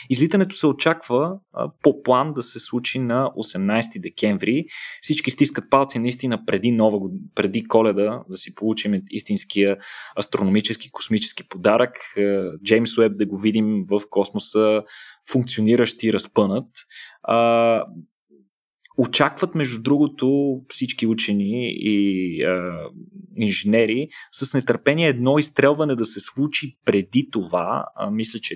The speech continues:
другата седмица, а, едно изстрелване на Ариана пет, което ще освободи полигона, за да може да започне скачането на апарата с, а,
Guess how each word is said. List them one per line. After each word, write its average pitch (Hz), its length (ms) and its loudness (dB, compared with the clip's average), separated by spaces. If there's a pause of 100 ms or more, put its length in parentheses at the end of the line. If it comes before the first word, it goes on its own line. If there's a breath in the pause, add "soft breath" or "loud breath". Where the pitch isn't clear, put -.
(140)
другата 117 360 0
седмица, 104 720 -2 (480 loud breath)
а, 117 300 4
едно 110 220 -2
изстрелване 135 500 2
на 113 240 2
Ариана 110 440 2
пет, 101 180 2 (580 soft breath)
което 120 240 2
ще 135 220 0
освободи 117 640 -2
полигона, 120 600 2
за 135 140 -2
да 101 120 -2
може 117 600 2
да 104 140 0
започне 110 520 0
скачането 107 680 -2
на 98 160 0
апарата 98 560 0
с, - 420 -4
а, 95 320 2